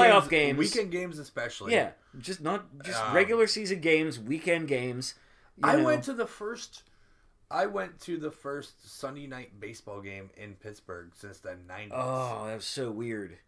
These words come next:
Speaker 2: You
Speaker 1: I
Speaker 2: know,
Speaker 1: watched it on T V, but it was just
Speaker 2: I,
Speaker 1: weird.
Speaker 2: I went to it, and I had free tickets from a
Speaker 1: Yeah.
Speaker 2: brewery.
Speaker 1: Of course.
Speaker 2: <laughs> It just happened that, like, "Hey, let's go to the Sun-, Sunday afternoon game,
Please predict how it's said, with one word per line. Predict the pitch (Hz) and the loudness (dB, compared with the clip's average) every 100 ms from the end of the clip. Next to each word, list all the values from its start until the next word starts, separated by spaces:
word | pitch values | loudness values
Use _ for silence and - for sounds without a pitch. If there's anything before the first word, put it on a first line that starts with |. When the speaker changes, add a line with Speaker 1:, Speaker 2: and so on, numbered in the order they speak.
| _ | _
Speaker 2:
You | - 156 | -10 -2
Speaker 1:
I | 139 185 | 6 8
Speaker 2:
know, | |
Speaker 1:
watched | 208 170 180 | 8 6 4
it | |
on | 135 120 | -2 -2
T | 117 120 | -6 -8
V, | 98 90 | -8 -10
but | 95 | -6
it | 110 | -4
was | 107 | -4
just | 98 | -6
Speaker 2:
I, | 151 | -4
Speaker 1:
weird. | - 165 | -4 -2
Speaker 2:
I | |
went | 170 190 208 | 0 -2 -6
to | - 139 | -4 -4
it, | 143 - | -2 -8
and | 127 | -8
I | 147 | -6
had | 170 139 | -8 -10
free | - 139 | -12 -12
tickets | - 165 156 - | -10 -10 -10 -10
from | 120 104 | -12 -6
a | |
Speaker 1:
Yeah. | 107 | -4
Speaker 2:
brewery. | 151 131 104 110 - | -4 -4 -6 -10 -14
Speaker 1:
Of | 113 | -16
course. | - - 76 - - _ _ - | -12 -12 -12 -12 -14 _ _ -8
Speaker 2:
<laughs> | 151 605 679 640 554 - 403 - | -4 -2 -4 -6 -10 -12 -16 2
It | 202 170 - - 156 | 2 2 -4 -8 -6
just | 156 185 | -6 -4
happened | 151 160 170 170 | 0 0 -2 -4
that, | 143 | -2
like, | 143 135 | 0 -2
"Hey, | - 185 131 | 0 0 0
let's | 110 123 135 | -4 -4 -6
go | - 139 147 | -6 -4 -2
to | |
the | 139 | -4
Sun-, | 135 143 139 | -6 -8 -8
Sunday | - 139 143 | -12 -10 -6
afternoon | 139 - 123 147 165 | -6 -6 -10 -10 -8
game, | 117 117 | -6 -6